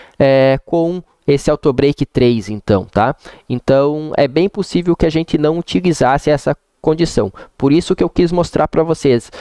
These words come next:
Muita gente pensa e vê aí no simulador, principalmente Curitiba, tem mais de dois mil metros de pista, tá tranquilo.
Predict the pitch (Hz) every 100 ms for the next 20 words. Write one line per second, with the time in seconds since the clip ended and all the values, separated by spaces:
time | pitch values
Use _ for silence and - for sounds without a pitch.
0 | - 131 151 139 156 - - 143 165 170
1 | 147 131 151 147 147 - 147 139 131 123
2 | 147 - 143 143 127 127 139 - - 160
3 | - - 175 170 131 - 131 139 156 143
4 | 147 156 147 131 127 147 135 131 - 123
5 | 160 165 - 127 139 - 139 120 - 135
6 | 160 143